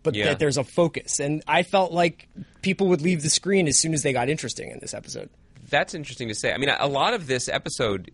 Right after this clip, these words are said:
Speaker 2: you know, it, it, when you s-, when you see something, and I, I, you know, I just said I have, I don't know if I've ever seen anything as radical as this in terms of a reboot, but when you see a show staking out new territory, you have to remember that it's not just making the case to people who had been watching it before,
Speaker 1: Yeah, it's
Speaker 2: or
Speaker 1: new,
Speaker 2: making
Speaker 1: new,
Speaker 2: the,
Speaker 1: I mean,
Speaker 2: or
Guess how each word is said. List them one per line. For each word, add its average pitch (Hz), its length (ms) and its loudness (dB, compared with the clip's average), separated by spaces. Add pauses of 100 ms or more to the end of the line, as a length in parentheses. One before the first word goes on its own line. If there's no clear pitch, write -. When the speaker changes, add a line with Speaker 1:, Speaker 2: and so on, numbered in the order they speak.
(100)
Speaker 2:
you 107 80 -6
know, 95 220 -2
it, - 200 -8
it, - 140 -6
when 143 160 -4
you 143 60 -4
s-, - 160 -8
when 139 120 -6
you 139 60 -4
see 202 240 -6
something, 131 800 -4
and 110 120 -4
I, 104 160 0
I, 104 100 0
you 92 140 -2
know, 95 60 -2
I 87 80 0
just 92 160 -6
said 92 100 0
I 85 120 0
have, 87 240 -4
I 92 100 -4
don't 90 80 -2
know 87 80 -2
if - 80 -8
I've 82 120 0
ever 90 120 -4
seen 87 200 -8
anything 82 280 -8
as 76 140 -10
radical 80 360 -4
as 73 100 -10
this 82 200 -6
in 78 60 -12
terms 80 240 -10
of 80 60 -8
a 82 40 -4
reboot, 98 400 -6
but 95 80 -6
when 101 80 -4
you 101 100 -2
see 165 240 -8
a 151 40 -4
show 117 400 0 (320)
staking 123 420 -2
out 87 140 -2
new 98 160 -4
territory, 82 640 -4 (280)
you 117 80 0
have 127 100 -2
to 147 80 -2
remember 113 360 0
that 95 160 0
it's - 160 -6
not 123 220 0
just 127 240 -4
making 107 300 -2
the 95 60 -4
case 95 400 -6
to 92 260 -8
people 95 280 -6
who 90 60 -4
had 90 80 0
been 87 140 -6
watching 80 240 -6
it - 100 -8
before, 73 260 -10
Speaker 1:
Yeah, 139 260 2
it's 120 120 -8
Speaker 2:
or 107 100 -2
Speaker 1:
new, - 60 2
Speaker 2:
making 110 220 0
Speaker 1:
new, 104 60 0
Speaker 2:
the, - 100 -6
Speaker 1:
I - 20 -2
mean, 143 320 0
Speaker 2:
or - 140 -12